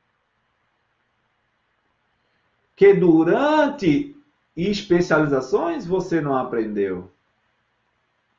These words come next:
O quanto você começa a entender que é possível gerar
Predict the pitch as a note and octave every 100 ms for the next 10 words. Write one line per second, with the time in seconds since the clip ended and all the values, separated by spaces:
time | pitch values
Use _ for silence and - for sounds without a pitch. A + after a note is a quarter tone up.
0 | _ _ _ _ _ _ _ _ _ _
1 | _ _ _ _ _ _ - D#3 - C4+
2 | F#4+ G4+ D#4+ A3 G3+ G3+ F#3+ F3 E3+ C#3+
3 | D#3+ G3 C4 B3+ - F#3 D#3+ D#3 D#3 D3+
4 | B2+ D#3 A#3 - F#3 F#3 F#3+ E3+ - -
5 | B3 D#4 D#4+ B3+ E3+ E3 D3+ B2+ A#2 A#2
6 | - -